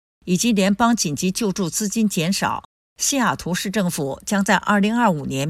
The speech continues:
面对约两点三亿美元的赤字。因此，这是市长哈雷尔解决预算赤字问题的第一步。上一届市议会偏向于增加税收，他们考虑了新增资本利得税、交通费，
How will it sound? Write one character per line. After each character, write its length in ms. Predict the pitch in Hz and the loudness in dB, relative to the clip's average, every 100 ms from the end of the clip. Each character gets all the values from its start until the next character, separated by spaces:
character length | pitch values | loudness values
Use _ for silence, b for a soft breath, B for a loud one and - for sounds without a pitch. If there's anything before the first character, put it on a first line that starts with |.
| - | 0
面 160 | 247 | 2
对 160 | 226 214 | 4 4
约 200 | 190 214 | 4 4
两 220 | 190 190 | 4 2
点 180 | 214 135 | 2 -2
三 280 | - 220 233 | 0 2 2
亿 100 | 202 | 2
美 140 | 147 | 0
元 180 | - 139 | -4 -4
的 100 | 185 | -4
赤 220 | - 180 | -4 -6
字。 320 | 139 185 139 - _ _ _ - | -4 -4 -4 -8 _ _ _ -4
因 180 | 247 254 | 0 2
此， 300 | - 143 - _ _ _ | 0 -2 -6 _ _ _
这 120 | - | -2
是 120 | 226 247 | 0 0
市 200 | - 214 | -2 0
长 260 | 160 131 - | -2 -2 -6
哈 220 | - 240 | -2 0
雷 140 | 247 | 0
尔 180 | 170 147 | 0 -2
解 200 | - 135 | -4 -4
决 300 | 143 151 - | -2 -2 -4
预 140 | - 220 | -2 -2
算 260 | - 208 | 0 0
赤 200 | 185 240 | 0 -2
字 180 | 190 226 | -2 -2
问 160 | 175 147 | -2 -2
题 160 | - | -4
的 120 | 160 165 | -6 -4
第 240 | 190 170 | -2 0
一 100 | 214 | 0
步。 280 | 277 160 - - _ _ _ | 0 -4 -4 -14 _ _ _
上 280 | - 285 254 | -4 0 4
一 100 | 202 | 4
届 200 | 180 180 | 4 2
市 220 | - 214 | 2 2
议 140 | 190 175 | 2 2
会 440 | - 175 - - | 2 0 0 -6
偏 180 | - 254 | -2 0
向 220 | 247 233 170 | 2 2 2
于 160 | 170 | 2
增 200 | - 233 | 0 2
加 200 | 226 214 | 4 2
税 220 | 202 196 | 2 -2
收， 380 | 151 - 175 - _ _ _ _ _ | -2 0 0 -2 _ _ _ _ _
他 140 | 240 | 0
们 100 | 254 | 0
考 220 | 240 180 151 | 2 0 2
虑 140 | 214 | 2
了 120 | 165 | 0
新 220 | - 233 | 0 0
增 160 | 226 226 | 0 0
资 180 | - 240 | -2 -2
本 200 | 190 156 | -4 -2
利 140 | 185 | -2
得 180 | 165 147 | -2 -2
税、 300 | - 190 151 | -2 -2 -4
交 180 | - 220 | -4 -4
通 220 | 220 220 | 0 0
费， 320 | 202 214 131 | 0 0 -2